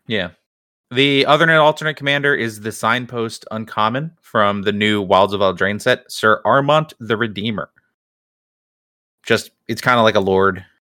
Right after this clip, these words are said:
Make a monster token, enchanted creatures you control get plus one, plus one. I mean, in general,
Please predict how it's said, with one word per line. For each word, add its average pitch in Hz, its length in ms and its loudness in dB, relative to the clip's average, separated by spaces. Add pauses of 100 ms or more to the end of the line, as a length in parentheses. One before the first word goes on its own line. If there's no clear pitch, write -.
(120)
Make 110 180 0
a 110 60 0
monster 98 340 -2
token, 92 360 -2
enchanted 90 400 -4
creatures 95 320 -4
you 92 100 -6
control 92 280 -2
get 90 180 -6
plus 90 200 -2
one, 87 100 -6
plus 90 240 -6
one. 90 300 -4 (500)
I 123 100 4
mean, 113 380 2 (140)
in 135 140 0
general, 98 600 4